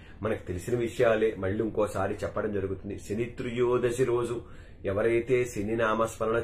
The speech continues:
చేస్తూ శని అనుగ్రహం పొందటానికి ప్రయత్నం చేస్తారో వాళ్ళందరికీ చక్కటి ఫలితాలు కలుగుతాయి. దాంట్లో ఇసుమంతైన అనుమానం లేదు. మరి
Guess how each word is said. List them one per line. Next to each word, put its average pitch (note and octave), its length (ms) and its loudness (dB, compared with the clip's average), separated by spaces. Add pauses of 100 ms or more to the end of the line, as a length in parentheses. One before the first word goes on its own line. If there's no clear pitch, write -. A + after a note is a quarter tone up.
(100)
చేస్తూ A#2 440 -2 (360)
శని A#2+ 180 2
అనుగ్రహం A#2 520 2
పొందటానికి A2+ 600 0
ప్రయత్నం G2+ 340 -2
చేస్తారో D3 680 2 (320)
వాళ్ళందరికీ B2+ 840 2 (100)
చక్కటి - 500 4
ఫలితాలు A2 440 4
కలుగుతాయి. G2 400 0
దాంట్లో G2+ 380 -4
ఇసుమంతైన A2 680 -2
అనుమానం G#2+ 480 0
లేదు. A2+ 340 0 (540)
మరి A#2 360 2